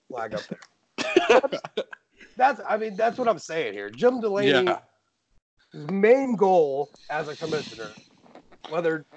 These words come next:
Speaker 1: he wants to admit it or not, is this money grab, and it's an, it was an, it's a Notre Dame grab. I mean, they're just so
Speaker 2: Yeah.
Speaker 1: cute,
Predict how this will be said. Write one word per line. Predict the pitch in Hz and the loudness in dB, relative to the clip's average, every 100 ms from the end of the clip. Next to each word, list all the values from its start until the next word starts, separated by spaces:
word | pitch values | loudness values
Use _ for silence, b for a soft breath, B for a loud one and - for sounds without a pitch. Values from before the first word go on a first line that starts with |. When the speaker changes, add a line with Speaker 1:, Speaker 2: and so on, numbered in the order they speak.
| _ | _
Speaker 1:
he | 175 | -6
wants | 208 | -6
to | 196 | -4
admit | 165 190 | -4 -4
it | |
or | 165 143 | -2 -2
not, | 147 127 110 - _ _ _ _ - | -2 -2 -4 -10 _ _ _ _ -14
is | 165 143 | -12 -8
this | 156 - | -8 -6
money | 165 180 160 | -2 0 0
grab, | 139 143 143 143 139 - - | 2 4 6 6 2 -10 -8
and | 175 | -8
it's | 139 | -6
an, | 160 151 | -8 -6
it | 156 | -6
was | 170 | -4
an, | 175 165 | -4 -4
it's | 202 | -4
a | |
Notre | 180 196 175 | 2 4 6
Dame | 170 165 | 4 4
grab. | 120 107 90 - _ | 0 -2 -4 -12 _
I | _ _ 160 | _ _ -6
mean, | 170 - | -6 -4
they're | - 196 | -4 -2
just | 269 - | -2 -2
so | 277 | 2
Speaker 2:
Yeah. | 196 - - | 2 0 -10
Speaker 1:
cute, | 302 | -10